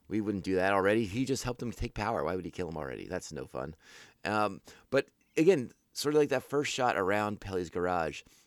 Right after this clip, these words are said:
of the speed racers, or speed racers, of the, of the, of the speeders racing around the town, right? Crashing into, into the various things as people get all hyped up in the, in the,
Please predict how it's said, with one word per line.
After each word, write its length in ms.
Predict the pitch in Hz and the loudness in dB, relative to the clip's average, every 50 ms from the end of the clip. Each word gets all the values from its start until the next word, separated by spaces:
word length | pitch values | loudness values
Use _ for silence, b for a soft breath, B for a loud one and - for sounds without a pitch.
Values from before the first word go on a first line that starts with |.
| b _ - | b _ -2
of 160 | 98 104 101 | -2 0 0
the 100 | 92 104 | 0 -2
speed 280 | 92 - - 110 113 95 | -2 -2 -4 -4 0 2
racers, 520 | 101 95 90 - 92 92 87 82 - b b b b b b b - | 2 0 0 0 -2 -2 -2 -4 -6 b b b b b b b -4
or 80 | 101 95 | -4 -2
speed 280 | - - - 76 73 | -2 -4 -6 -8 -6
racers, 360 | 69 67 65 - 71 67 - B B B B B - | -6 -6 -6 -8 -10 -12 -14 B B B B B -6
of 140 | 98 107 104 | -6 0 2
the, 200 | 117 110 113 - - | 2 2 2 2 0
of 140 | 110 107 95 | 0 0 2
the, 120 | 107 101 85 - | 0 -2 -2 -2
of 140 | - 107 95 | -4 -2 0
the 280 | 104 104 101 98 98 - _ _ _ _ _ | 2 2 2 0 -2 -4 _ _ _ _ _
speeders 680 | - - - - 139 180 190 143 95 90 95 90 - b b b b b _ | -12 -10 -4 0 0 2 4 4 4 4 2 -2 -6 b b b b b _
racing 520 | - 69 82 113 147 160 - - 123 113 104 | -4 -2 0 2 2 0 0 -2 -2 -2 -2
around 260 | 95 101 104 104 104 | -2 -2 -2 -2 -4
the 80 | 98 92 | -4 -6
town, 380 | - 95 95 104 - 87 76 | -4 -4 -4 -2 -2 -2 -2
right? 200 | 69 73 87 85 | -2 -2 -2 -2
Crashing 340 | - - 87 92 90 - 87 | 0 0 -2 -2 -2 -4 -6
into, 240 | 90 92 85 82 76 | -6 -6 -6 -4 -4
into 200 | 69 92 87 87 | -4 -4 -4 -4
the 60 | 90 | -2
various 340 | 87 95 90 92 92 85 - | 0 0 2 2 0 -2 -4
things 340 | - 90 90 90 90 82 87 | -4 -4 -4 -4 -6 -6 -6
as 220 | 82 73 - b b b b b b b | -6 -6 -8 b b b b b b b
people 200 | - 101 95 104 | -16 -12 -6 -2
get 100 | 98 104 | 0 0
all 140 | 98 92 80 | 0 0 -2
hyped 320 | - - 101 107 101 - - | -2 0 0 0 0 0 0
up 280 | 98 101 - _ - B B B B B B B _ - | -2 -2 -2 _ -12 B B B B B B B _ -8
in 140 | 95 95 | -6 -4
the, 100 | 92 78 | -4 -4
in 140 | 85 87 87 | -4 -4 -4
the, 260 | 85 80 80 73 69 | -4 -4 -6 -6 -8